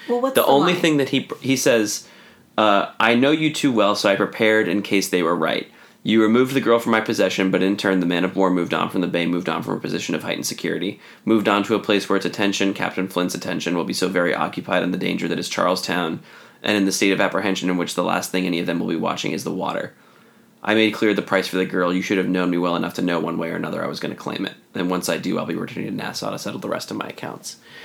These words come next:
Speaker 1: So you think that as soon as Abigail was taken, he went back and was like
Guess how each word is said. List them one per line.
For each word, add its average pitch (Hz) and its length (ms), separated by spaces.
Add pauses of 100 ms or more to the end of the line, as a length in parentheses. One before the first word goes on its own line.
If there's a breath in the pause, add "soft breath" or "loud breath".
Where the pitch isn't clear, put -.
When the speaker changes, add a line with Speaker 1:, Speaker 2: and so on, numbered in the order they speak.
(140)
Speaker 1:
So - 140
you 262 180
think 302 200
that 262 120
as 208 120
soon 220 240
as 202 140
Abigail 185 440
was 175 120
taken, 170 500
he - 220
went 175 320
back 160 420
and 180 180
was 165 220
like 165 380